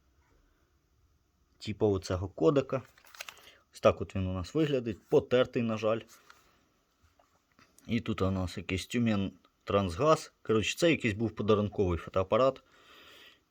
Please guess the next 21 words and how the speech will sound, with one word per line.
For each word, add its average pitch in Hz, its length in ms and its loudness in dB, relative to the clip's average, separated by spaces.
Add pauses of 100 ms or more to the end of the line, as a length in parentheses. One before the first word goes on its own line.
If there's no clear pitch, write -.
(100)
Ось 233 240 -6
його. 110 300 -2 (2500)
А, 113 280 -4
я 104 120 -2
в 113 40 -4
нього 98 180 -6
батареєчку 104 520 -4
не 95 100 -4
положив. 90 500 -6 (880)
А 139 60 2
ні, 160 140 0 (160)
положив. 156 760 4
Нічого 117 260 0
собі, 98 200 -2
забувся. 92 560 -2 (360)
<laughs> 101 100 -2 (840)
Циферблат. 117 720 0 (180)
Показує, 92 440 -4
що - 160 -12
пленочки 101 480 -4
немає. 147 440 -4